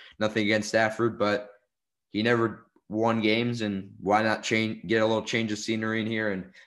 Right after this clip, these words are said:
see if Jared Goff can do the same thing and really see how good, how much we miss Stafford. So it's cool, different quarterback,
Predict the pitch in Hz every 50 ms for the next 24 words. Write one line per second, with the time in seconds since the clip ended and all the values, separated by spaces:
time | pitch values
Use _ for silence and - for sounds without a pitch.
0 | _ - - 151 151 135 - 135 147 143 139 131 113 123 120 120 117 117 - -
1 | 107 98 98 101 92 90 - - 101 98 98 92 95 98 98 98 98 90 87 82
2 | 87 90 101 101 95 92 - - 90 95 95 92 90 87 98 90 82 - - _
3 | _ _ _ _ _ _ _ - 104 107 107 104 101 - - 101 95 98 101 101
4 | 101 - - - 95 87 82 - - - 76 78 - - 107 104 95 87 - -
5 | - - - _ _ _ _ _ _ _ _ _ _ _ _ _ _ - - -
6 | - 180 165 165 156 160 - - - 139 - 147 135 - 143 135 131 127 120 123
7 | 120 117 117 - -